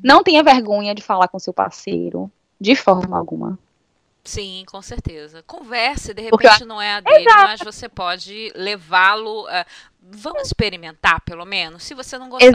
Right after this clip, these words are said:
Speaker 2: gente
Speaker 1: Exatamente.
Speaker 2: para e tal.
Speaker 1: Isso, pronto. Eu acho que tanto eles quanto nós também temos que ter esse posicionamento. Eu acho que diálogo é fundamental nessas horas, de tipo, ó, vamos, eu quero fazer uma coisa nova e aí e tal.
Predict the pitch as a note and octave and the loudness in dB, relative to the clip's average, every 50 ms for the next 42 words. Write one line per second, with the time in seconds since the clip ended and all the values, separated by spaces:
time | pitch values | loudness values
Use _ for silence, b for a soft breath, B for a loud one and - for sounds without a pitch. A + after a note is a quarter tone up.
0 | A#3 G#3 F#3 F#3+ B3 B3 C4+ D#4+ D4+ A#3 G#3+ G#3+ G#3+ G#3+ G3+ F#3 F3 E3+ E3+ F3 | 8 6 6 4 4 2 4 4 4 2 2 2 2 0 -2 -4 -6 -8 -12 -14
1 | F3+ F3+ _ - F3+ F3+ F3+ F3 E3 D#3+ D#3 D#3 D3+ - B3+ - - _ _ - | -16 -16 _ -10 -8 -8 -8 -8 -8 -10 -12 -12 -12 -12 -12 -12 -16 _ _ 0
2 | - A3+ - - _ _ _ _ _ _ _ _ _ - - F#4+ G4 - - G#4 | 2 2 2 2 _ _ _ _ _ _ _ _ _ 4 6 6 6 4 2 2
3 | - - G4+ G#4 G#4 - G#4 F#4+ F4 D4+ C4 A3+ - - A#3 A#3 A#3+ B3 B3+ C#4 | 4 6 6 6 8 8 8 8 8 8 6 4 4 4 6 6 6 6 4 2
4 | - - - - D4+ B3 A#3 A#3 A#3+ - B3 A3+ A3 G3+ G3+ G3 F#3+ F#3+ F#3 F3+ | 0 -4 -4 -2 -2 -2 0 -2 -4 -4 -2 -2 -2 -4 -6 -2 2 4 4 6
5 | F#3 - - G3+ F#3 F3+ F3 F3+ - G3 G3 G3 - - - G3 G3+ G3 - - | 4 4 0 -4 -4 -4 -6 -6 -6 -8 -8 -8 -8 -6 -4 -4 -4 -2 0 -2
6 | G3+ F#3+ - - G3+ G#3 G#3+ A3 F#3+ F3 E3+ - G3+ G3 - - A3 G#3+ B3 G#3+ | -2 -2 -2 -2 -2 0 0 0 -2 -2 2 4 4 4 4 2 4 6 6 8
7 | G3+ G#3 G#3+ G#3+ A3 A3 - B3+ B3 A#3 A#3+ C4+ D4 D4 - A3 G#3+ A3+ A#3+ B3+ | 8 8 6 4 2 0 0 2 2 4 4 4 2 4 6 6 6 6 6 4
8 | B3 B3 B3 - E4+ E4 C#4+ A#3 F#3+ F#3 F#3 F3+ G3 F#3 G3+ - - A3 G#3 - | 2 2 4 4 4 6 8 10 10 8 8 6 2 0 -4 -4 -4 -2 2 6
9 | A3+ G3+ G3 F#3 G#3 G#3 A3 A3+ A#3 A#3 - - G#3+ - - A#3+ A3+ A3 - A#3+ | 6 6 6 6 2 -2 -2 -4 -6 -4 -2 -2 -2 0 0 0 0 0 2 2
10 | A3+ B3+ C4+ A#3+ G#3+ G3 F#3+ F#3+ F#3+ A3 A3+ A3 G#3+ G3+ - - E3+ D#3+ D3+ D#3 | 2 4 4 4 4 4 4 4 4 4 4 4 4 2 0 0 0 0 0 -2